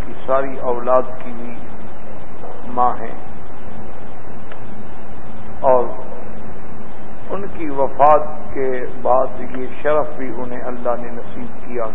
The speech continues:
کہ ان کی قبر میں خود حضور اترے۔ سیدہ آئے خدیجہ الکبریٰ کے بعد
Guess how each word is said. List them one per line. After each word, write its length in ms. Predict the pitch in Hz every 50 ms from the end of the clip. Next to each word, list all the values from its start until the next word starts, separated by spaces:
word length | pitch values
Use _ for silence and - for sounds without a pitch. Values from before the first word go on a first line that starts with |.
| - -
کہ 60 | 123
ان 140 | 117 113 113 107 110
کی 60 | 113 - -
قبر 220 | 131 127 - 127 120
میں 200 | 120 117 120 113
خود 240 | - - 180 196
حضور 400 | 127 123 131 131 120 123 127 120 117 - -
اترے۔ 260 | - - - - - - - - - - - - - - - - - - - - - - - - - - - - - - - - - - - 113 - - - 107 107 - - - - - 107 107 - - - - - - - - - - - - - 71 - 73 71 71 71 - - - 107 - - - - - - - - - - - - - 107 - - - - - - - - - - - - - - - - - - - - - -
سیدہ 480 | 185 - 269 269 262 254 214 220 214 208 -
آئے 400 | 240 214 208 - - 208 196 180 165 - - - 175 170 165 160 156 156 151 151 143 - -
خدیجہ 540 | 156 - 214 247 254 240 233 214 - -
الکبریٰ 600 | 196 185 - - - - 220 220 214 190 175 156 147 131 -
کے 100 | 143 131
بعد 320 | 127 131 123 123 117 -